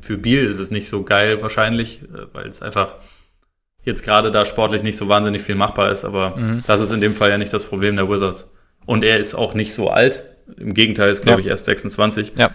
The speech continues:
Speaker 1: dass man jetzt sagen muss, äh, den müssen wir jetzt morgen abstoßen, weil sonst, äh, sonst läuft's nicht mehr bei uns.
Speaker 2: Ja. Ja, ich glaube auch abwarten ist erstmal die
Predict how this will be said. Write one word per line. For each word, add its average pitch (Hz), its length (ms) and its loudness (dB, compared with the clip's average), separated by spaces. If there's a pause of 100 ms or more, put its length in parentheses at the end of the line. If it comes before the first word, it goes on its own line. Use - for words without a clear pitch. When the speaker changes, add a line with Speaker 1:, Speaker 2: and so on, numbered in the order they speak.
(340)
Speaker 1:
dass 104 180 2
man 101 160 2
jetzt 98 240 0
sagen 101 360 4
muss, 101 340 -2
äh, - 420 -6
den 104 140 0
müssen 110 300 0
wir 104 80 0
jetzt 98 220 -2
morgen 101 240 2
abstoßen, 98 580 -4
weil 98 160 -2
sonst, 98 340 -8
äh, 95 280 -8 (720)
sonst - 240 -4
läuft's 107 280 2
nicht 95 140 -4
mehr 95 140 -4
bei 98 80 -2
uns. 98 180 -6
Speaker 2:
Ja. 120 100 -10 (560)
Ja, 143 240 4
ich 143 80 -4
glaube 139 160 4
auch 139 100 2
abwarten 139 380 4
ist 117 80 -4
erstmal 120 600 2 (520)
die 117 300 4